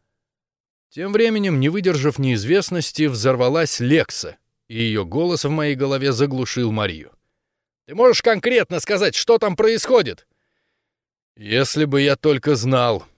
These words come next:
ответил я, отступая от надвигающегося модуля. "Модуль превратился в гиперкубики. Или гиперкубик им овладел. Короче, у меня проблемы. Он теперь не один, и в виде модуля они могут летать.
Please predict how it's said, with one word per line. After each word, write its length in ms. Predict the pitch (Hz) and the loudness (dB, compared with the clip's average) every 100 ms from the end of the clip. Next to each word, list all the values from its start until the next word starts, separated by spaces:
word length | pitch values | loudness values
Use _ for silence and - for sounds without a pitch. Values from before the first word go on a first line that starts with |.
| _ | _
ответил 560 | 110 104 107 104 104 101 | -10 -6 -4 -4 -4 -2
я, 220 | 127 131 | -2 -2
отступая 560 | 120 - 123 127 123 113 | -2 -4 -2 0 0 0
от 80 | |
надвигающегося 880 | 131 127 120 117 113 110 123 110 113 | 0 -2 0 0 0 0 -2 -2 -2
модуля. 480 | 127 107 85 78 - _ _ _ _ _ _ _ _ | 0 -2 -4 -10 -12 _ _ _ _ _ _ _ _
"Модуль 380 | 117 160 151 139 | -2 0 0 -2
превратился 680 | 127 131 139 135 160 131 135 | -2 -2 -2 -2 -2 -2 -4
в 80 | |
гиперкубики. 880 | 117 160 151 139 175 160 113 - - _ _ _ _ _ _ | -2 -4 -4 -4 -6 -6 -6 -8 -18 _ _ _ _ _ _
Или 200 | 117 151 | -4 -2
гиперкубик 640 | 165 165 180 - 190 175 185 | -2 -2 -2 0 0 2 0
им 100 | 180 | 0
овладел. 640 | 160 185 139 180 135 - _ _ | 0 0 2 2 2 -2 _ _
Короче, 400 | - 139 180 - | -10 -4 -4 0
у 60 | 180 | 0
меня 180 | 185 175 | 0 -2
проблемы. 640 | 170 175 180 135 87 80 - | 0 0 0 0 -2 -12 -10
Он 140 | 117 | -6
теперь 300 | 143 156 143 | -2 0 0
не 120 | 151 | 2
один, 460 | 156 151 185 175 - - | 0 0 0 -2 -4 -14
и 60 | 98 | -8
в 160 | 120 | -4
виде 240 | 151 170 156 | -2 0 0
модуля 460 | 165 190 147 123 | 0 0 2 2
они 180 | 127 156 | 2 0
могут 300 | 175 160 156 | 0 0 0
летать. 520 | 180 175 135 90 - | 2 2 0 -2 -6